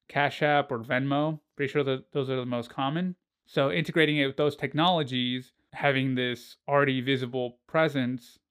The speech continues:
on a very accessible app will, I think, is a really smart idea. And this is a way for Twitter to kinda make a little bit of money. I didn't see anywhere if Twitter takes a slice from the creator,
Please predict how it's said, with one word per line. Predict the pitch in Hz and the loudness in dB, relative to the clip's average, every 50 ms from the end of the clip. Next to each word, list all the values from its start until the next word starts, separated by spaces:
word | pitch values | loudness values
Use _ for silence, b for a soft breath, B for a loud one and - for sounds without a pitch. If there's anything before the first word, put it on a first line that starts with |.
| _ _ - | _ _ -8
on | 139 135 | -6 -4
a | 131 | -2
very | 127 127 131 131 135 127 127 - - | 0 0 2 2 2 0 -2 -4 -8
accessible | - - - - 156 139 - 131 123 123 - - | -12 -10 -2 -2 -2 -2 -2 -6 -8 -8 -8 -4
app | 135 147 151 147 147 147 - _ _ _ _ - | -2 0 0 0 -2 -2 -6 _ _ _ _ -12
will, | - 139 131 143 135 135 131 131 127 127 131 - - - _ _ _ _ _ _ _ _ _ _ _ - | -6 2 4 6 6 6 6 4 2 0 -4 -6 -10 -14 _ _ _ _ _ _ _ _ _ _ _ -2
I | 143 170 | -2 0
think, | 175 - 165 135 123 120 - _ _ _ _ _ _ - | 2 2 0 0 -2 -4 -10 _ _ _ _ _ _ -12
is | 156 131 | -6 -4
a | 139 | -2
really | 135 143 143 135 | 0 2 0 0
smart | 117 - - 151 139 135 131 | 0 -4 -2 0 0 0 0
idea. | 123 127 127 131 139 147 143 127 - - - 135 | -2 -6 -6 -2 0 0 0 0 -2 -4 -6 -6
And | 135 139 | -4 -2
this | 139 131 131 | -2 -2 -2
is | 131 | -4
a | 127 123 | -4 0
way | 127 127 127 | 0 0 0
for | 127 - - 139 123 123 123 120 - | 0 -4 -6 -4 -2 -2 -2 -4 -6
Twitter | - - 160 151 135 139 139 | -8 -2 0 0 2 2 0
to | - - - - 143 135 127 123 127 123 120 _ _ _ _ _ _ _ _ _ _ _ _ _ | -2 -4 -10 -6 -4 -2 -2 -2 -4 -6 -8 _ _ _ _ _ _ _ _ _ _ _ _ _
kinda | - - 165 170 160 | 0 2 2 4 4
make | 151 147 | 0 0
a | 143 | 2
little | 147 143 143 139 | 2 2 2 2
bit | 143 127 | 2 0
of | 123 | 2
money. | 127 127 127 143 156 - | 2 0 0 0 0 -2
I | - 156 | -2 0
didn't | 160 208 202 - | 0 0 -2 -2
see | - - 135 127 | -4 -8 -4 -2
anywhere | 135 151 147 147 143 135 127 | 0 0 2 4 4 4 2
if | 120 120 - _ | 0 -2 -10 _
Twitter | _ - - 151 143 | _ 0 2 2 2
takes | 127 - - 147 131 - | 2 0 -2 -4 -4 -4
a | 135 | -8
slice | - - - - 127 120 127 143 147 139 - - - _ _ _ _ _ _ _ _ _ _ _ _ | -12 -12 -12 -6 -4 -2 -2 0 -2 -4 -6 -10 -20 _ _ _ _ _ _ _ _ _ _ _ _
from | - - 139 147 | -2 0 2 2
the | 160 170 | 2 0
creator, | 165 - - 202 185 180 175 190 196 214 214 208 | -2 -2 0 2 2 2 2 2 2 0 -2 -4